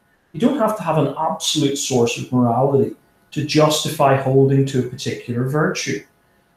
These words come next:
I often say my, my father-in-law, who was an atheist for many years, was a much more virtuous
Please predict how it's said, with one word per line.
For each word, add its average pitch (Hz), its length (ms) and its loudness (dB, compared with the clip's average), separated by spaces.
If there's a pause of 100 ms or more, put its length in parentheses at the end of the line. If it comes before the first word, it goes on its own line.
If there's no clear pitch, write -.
(100)
I 190 80 2
often 254 400 4
say 131 300 4
my, 175 360 2 (500)
my 190 60 -2
father-in-law, 208 640 2
who 147 60 0
was 160 140 0
an 180 80 2
atheist 185 480 0
for 160 100 -6
many 165 240 0
years, 123 240 -2
was 170 160 -4
a 196 60 6
much 202 400 4
more 175 180 2
virtuous 139 960 -4